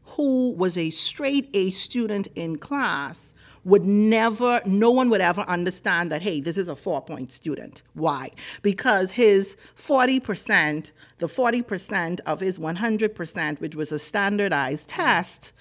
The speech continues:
was a failure. And so he was basically seen as a C student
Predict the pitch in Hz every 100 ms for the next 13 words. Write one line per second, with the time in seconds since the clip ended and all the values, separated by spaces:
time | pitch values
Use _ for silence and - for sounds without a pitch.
0 | - - 185 170 - - 196 165 151 139
1 | - _ _ _ _ _ - - 202 202
2 | - 240 208 185 180 196 - 302 220 202
3 | - 185 208 294 - 247 233 - 220 180
4 | 180 170 160 160 156 - - 294 247 240
5 | 262 - - - - - 254 208 139 -
6 | - -